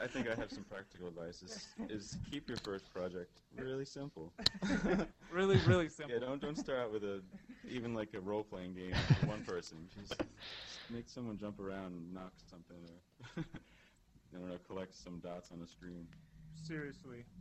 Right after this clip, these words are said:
Speaker 1: Yeah, just to start, start in steps and phases and grow as you feel you can possibly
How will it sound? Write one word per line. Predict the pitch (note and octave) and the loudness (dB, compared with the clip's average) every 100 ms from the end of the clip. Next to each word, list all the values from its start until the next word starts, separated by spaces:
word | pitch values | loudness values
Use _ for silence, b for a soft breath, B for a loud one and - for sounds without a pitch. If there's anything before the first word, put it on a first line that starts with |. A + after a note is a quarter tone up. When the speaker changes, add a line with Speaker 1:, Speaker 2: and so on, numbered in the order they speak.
| F#3 | -2
Speaker 1:
Yeah, | F3+ G#3 - | 0 -2 -4
just | C3 - | -4 -4
to | B2 | -4
start, | - F2+ F2+ | -2 0 0
start | - A2+ G#2 | 0 0 0
in | G2+ F2+ | 0 -2
steps | F2+ F#2 F2+ F2 - F2+ | -4 -4 -4 -6 -8 -8
and | F2 | -6
phases | F2 E2+ E2+ E2+ | -4 -4 -6 -8
and | E2 E2 | -8 -10
grow | - F2+ F2+ E2+ F#2 - E2 | -6 -4 -2 -4 -8 -12 -12
as | E2 | -12
you | D#2+ - | -14 -12
feel | E2+ E2 E2+ - _ | -8 -8 -10 -18 _
you | - - | -20 -16
can | E2+ | -12
possibly | E2+ E2+ E2 E2 | -12 -12 -8 -8